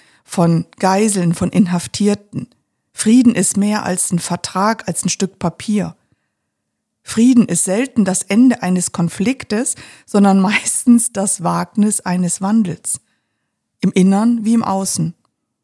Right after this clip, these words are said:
Und ich finde, gerade in solchen Momenten spüren wir doch, wie zerbrechlich Frieden ist. Für mich ist Frieden in der Welt immer ein Paradox, weil er oftmals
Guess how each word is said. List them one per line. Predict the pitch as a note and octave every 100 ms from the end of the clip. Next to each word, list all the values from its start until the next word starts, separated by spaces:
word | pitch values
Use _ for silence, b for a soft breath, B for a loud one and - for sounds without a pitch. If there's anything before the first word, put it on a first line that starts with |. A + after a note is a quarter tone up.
| _ A3+
Und | A3+
ich | -
finde, | B3+ B3+
gerade | A#3+ G#3 B3 C4
in | A#3
solchen | G#3 C4 C#4+
Momenten | C4 A#3 A3+ A#3
spüren | - - A#3 C4+ B3+
wir | F#3
doch, | E3+ F#3+ - b b b b _ -
wie | G#3 A#3+ - _ _ _
zerbrechlich | - A#3 A3+ A#3 - A3 G3+
Frieden | - F#3 E3+ D#3+
ist. | - - - - _ _ _ _ _ _ _ _ _ _ _ _ _ _
Für | - G#3
mich | C#4+ E4+
ist | D4+ -
Frieden | B3 C4+ B3+
in | A3+ G3+
der | G3
Welt | F#3+ G3+ G#3
immer | G3 F#3
ein | E3
Paradox, | - E3+ E3+ C3 B2+ - - b _ _ _ _ -
weil | G#3+ A3
er | A#3 - _ _
oftmals | B3 A#3+ - A#3 A3 A3 G#3+ -